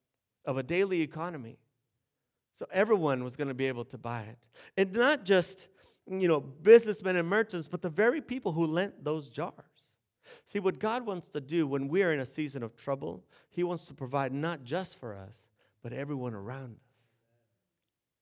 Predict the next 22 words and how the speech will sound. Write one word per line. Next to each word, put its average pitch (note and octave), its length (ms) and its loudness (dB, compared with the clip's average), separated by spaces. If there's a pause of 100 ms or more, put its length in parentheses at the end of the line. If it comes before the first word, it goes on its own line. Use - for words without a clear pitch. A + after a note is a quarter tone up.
(300)
Maybe D3+ 280 -6
not D#3 200 -2
with C#3+ 120 -8
the C#3 180 -6
economic C#3+ 680 -8
help, - 280 -18 (380)
but B2+ 80 -6
with A#2+ 160 -10
the B2 80 -10
spiritual E3+ 560 -2
help A#2 240 -6
to A2+ 100 -12
know A#2+ 220 -6
that A#2 160 -8
there A#2 160 -6
is A#2 100 -10
a G#2 60 -16
God B2+ 340 -6
who A2 100 -12
still C3+ 480 -8 (220)
provides. G2+ 400 -14 (800)
Amen? C3+ 320 -8